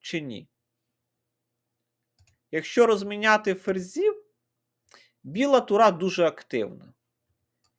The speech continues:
І вертикаль Д контролює, і п'яту горизонталь контролює.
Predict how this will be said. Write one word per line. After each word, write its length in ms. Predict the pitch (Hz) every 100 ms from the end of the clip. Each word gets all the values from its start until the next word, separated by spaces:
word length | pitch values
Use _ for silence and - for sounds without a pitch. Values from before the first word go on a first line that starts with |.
| _ _ _ _ _ _ _
І 120 | - 254
вертикаль 560 | 240 202 185 185 156
Д 280 | 123 147 160
контролює, 960 | - 151 139 - 143 127 127 120 110 - -
і 100 | 214
п'яту 440 | 190 208 208 170
горизонталь 720 | 160 143 127 123 120 139 156
контролює. 920 | 143 131 123 - 120 113 113 104 95